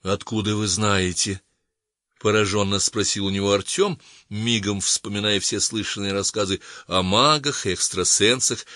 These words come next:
всматриваясь в его лицо, пытаясь увидеть на нем печать неземного знания. «Материнское сердце вещун тревожно», — улыбаясь, ответил тот. «Все, теперь ты должен поспать, а потом мы с тобой познакомимся и поговорим».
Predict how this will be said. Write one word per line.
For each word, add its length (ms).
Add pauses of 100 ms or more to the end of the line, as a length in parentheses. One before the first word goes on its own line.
(200)
всматриваясь 880
в 40
его 200
лицо, 580
пытаясь 360
увидеть 280
на 40
нем 180
печать 500
неземного 520
знания. 420 (1080)
«Материнское 1000
сердце 460
вещун 580
тревожно», — 760 (380)
улыбаясь, 580
ответил 380
тот. 240 (480)
«Все, 500
теперь 200
ты 100
должен 300
поспать, 640 (680)
а 60
потом 160
мы 60
с 40
тобой 220
познакомимся 880
и 220
поговорим». 720